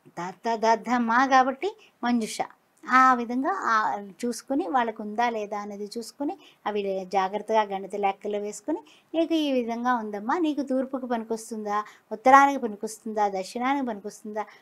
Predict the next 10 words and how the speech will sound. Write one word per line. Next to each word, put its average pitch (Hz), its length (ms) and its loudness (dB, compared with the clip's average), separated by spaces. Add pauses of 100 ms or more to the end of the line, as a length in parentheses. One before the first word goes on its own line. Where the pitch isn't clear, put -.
(140)
పడమరకు 269 440 8
పనికొస్తుందా?" 226 720 -4
అది 294 180 4
ఒక 269 140 2
రకం 180 280 -4
ఉంటుంది. 143 360 -16 (300)
ఆ 233 220 8
విధంగా 233 380 2
కూడా 220 360 -2
చూసుకుని 269 420 -8